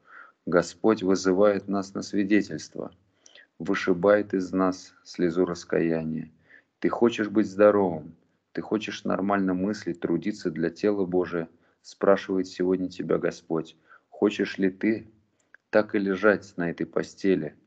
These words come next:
И Иегова зовет нас на труд, а каждый находит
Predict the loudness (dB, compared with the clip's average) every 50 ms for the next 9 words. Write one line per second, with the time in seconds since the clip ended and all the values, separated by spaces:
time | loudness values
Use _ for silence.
0 | _ _ _ _ _ _ -4 0 2 4 2 2 4 4 4 4 4 2 0 2
1 | 2 2 2 0 -2 -4 -4 -6 -6 -6 -6 -6 -4 -4 -4 -4 0 0 0 0
2 | -2 -8 -18 _ _ _ _ _ -20 -20 _ _ _ -8 -8 -8 -6 0 4 6
3 | 6 6 6 2 0 -2 -2 -2 -4 -14 _ _ -10 -6 -6 -6 -6 -6 -2 -2
4 | -2 0 -2 -4 -6 -6 _